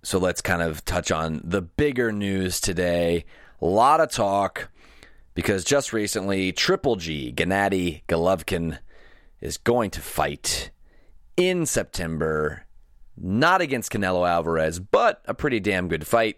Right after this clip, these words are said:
against Kell Brook, who is the light, or who's the I B F welterweight champion. And they're gonna fight at one sixty, so they're gonna fight at Triple G's weight. Um, this is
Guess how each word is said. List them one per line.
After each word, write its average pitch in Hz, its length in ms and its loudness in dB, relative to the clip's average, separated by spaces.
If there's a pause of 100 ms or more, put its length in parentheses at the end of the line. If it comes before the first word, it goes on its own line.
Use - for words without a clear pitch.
(100)
against 95 320 -4
Kell 76 180 0
Brook, 127 440 -2 (920)
who 95 120 -2
is 87 120 -2
the 87 100 0
light, 101 560 0
or 87 140 2
who's 92 160 -2
the 92 160 -2
I 117 160 4
B 98 160 0
F 85 140 -2
welterweight 85 520 0
champion. 78 500 0 (840)
And 82 520 0
they're 101 80 2
gonna 131 200 2
fight 120 200 2
at 85 80 -6
one 90 200 -4
sixty, 73 400 -2
so - 140 -8
they're 76 100 0
gonna 82 160 0
fight 80 380 0
at 78 340 0
Triple - 300 -4
G's 76 420 -4
weight. 65 500 -6 (1000)
Um, 65 460 -2
this 113 260 -2
is 98 260 -4